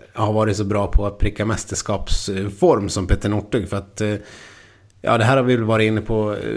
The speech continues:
tidigare i skitsnack, att, eh, Petter Northug är inte någon sån här världscupåkare, utan han är ju en, en renodlad mästerskapsåkare. Lite grann som Johan Olsson och, eh, Charlotte Kalla och,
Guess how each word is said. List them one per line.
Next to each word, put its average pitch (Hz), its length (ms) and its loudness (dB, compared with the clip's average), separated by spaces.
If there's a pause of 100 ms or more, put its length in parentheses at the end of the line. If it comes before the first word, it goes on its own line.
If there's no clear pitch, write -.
(120)
tidigare 117 480 2
i 113 120 -2
skitsnack, 92 500 -6
att, - 320 -8
eh, 110 540 0
Petter 113 260 -4
Northug 113 300 0
är 120 60 2
inte 101 180 -4
någon 95 140 -2
sån 95 100 -2
här 92 60 -4
världscupåkare, 92 920 -4
utan 92 240 -6
han 104 160 0
är 101 40 -2
ju 98 180 -2
en, 98 220 -4
en 101 460 -4
renodlad 95 800 -2
mästerskapsåkare. 92 1000 -4 (120)
Lite 123 260 2
grann 110 140 2
som 101 140 0
Johan 95 220 0
Olsson 90 280 -6
och, - 320 -8
eh, 92 140 -2
Charlotte 90 300 -6
Kalla 78 360 -2
och, 87 140 -8